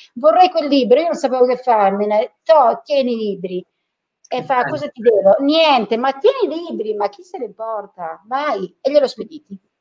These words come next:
Speaker 2: Perché hai un bel cuore, poi comunque, nel senso, non, non è una cosa da tutti. Adesso non è un comp-, cioè, è un complimento che ti voglia fare, però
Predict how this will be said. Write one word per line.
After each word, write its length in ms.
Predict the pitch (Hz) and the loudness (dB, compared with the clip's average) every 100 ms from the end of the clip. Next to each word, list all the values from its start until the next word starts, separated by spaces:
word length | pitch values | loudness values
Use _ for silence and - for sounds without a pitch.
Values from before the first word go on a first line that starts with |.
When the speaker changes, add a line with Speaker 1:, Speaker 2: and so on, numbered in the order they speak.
| _ _ | _ _
Speaker 2:
Perché 240 | 208 - 190 | -2 0 0
hai 180 | 147 156 | 0 0
un 60 | |
bel 200 | 139 147 | -2 -2
cuore, 360 | 175 160 139 139 | 0 2 2 0
poi 80 | 156 | -4
comunque, 300 | 160 156 160 | -4 -4 -2
nel 80 | 156 | -2
senso, 340 | 170 175 165 | 0 -2 -2
non, 180 | 175 185 185 | -2 -2 -2
non 160 | 185 190 | 0 2
è 60 | |
una 180 | 202 196 | 0 0
cosa 240 | 196 175 170 | 0 0 0
da 120 | 165 | -4
tutti. 440 | - 156 160 151 - | -6 -10 -4 -4 -2
Adesso 360 | 160 170 208 | -2 -2 -2
non 100 | 202 | -2
è 60 | 240 | 0
un 120 | 233 | 0
comp-, 280 | 233 226 - | 0 -2 -2
cioè, 160 | 226 214 | -2 0
è 60 | |
un 120 | 220 | 0
complimento 500 | 220 226 226 220 214 220 | 0 -2 -2 -2 -4 -10
che 80 | |
ti 120 | 220 208 | -8 -2
voglia 260 | 202 208 214 | 0 -2 -2
fare, 380 | 196 180 196 196 | 0 2 0 0
però 160 | 190 | 0